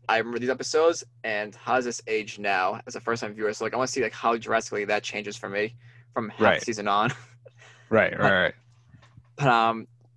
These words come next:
Speaker 1: it was also directed by the great horror legend Wes Craven, which leads me to my next point. It's gonna be really interesting to see where Scream Five goes without Wes Craven attached, um, 'cause he passed away,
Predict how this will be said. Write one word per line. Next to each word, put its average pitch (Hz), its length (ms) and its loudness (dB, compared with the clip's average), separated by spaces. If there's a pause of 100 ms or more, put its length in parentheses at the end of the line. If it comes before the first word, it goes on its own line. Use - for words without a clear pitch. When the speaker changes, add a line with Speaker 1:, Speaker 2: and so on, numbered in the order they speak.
(280)
Speaker 1:
it 151 40 0
was 143 120 8
also 156 180 4
directed 143 240 4
by 120 340 6 (120)
the 123 100 0
great 120 280 2
horror 127 200 4
legend 113 300 0
Wes 113 200 0
Craven, 104 540 0 (800)
which 131 380 4 (160)
leads 147 180 -4
me 156 60 -6
to 139 140 -4
my 113 100 0
next - 220 2
point. 101 280 -2 (220)
It's - 100 -14
gonna 156 80 -4
be 143 80 0
really 123 300 2
interesting 135 480 -6
to 120 100 -8
see 120 240 -4
where 117 220 0
Scream 113 260 -6
Five 101 380 2
goes 95 320 -2
without 107 420 0
Wes 104 160 -4
Craven 95 600 -6
attached, - 640 -4 (260)
um, 76 400 -8 (340)
'cause 127 120 -2
he 123 60 -2
passed - 300 0
away, 92 380 -4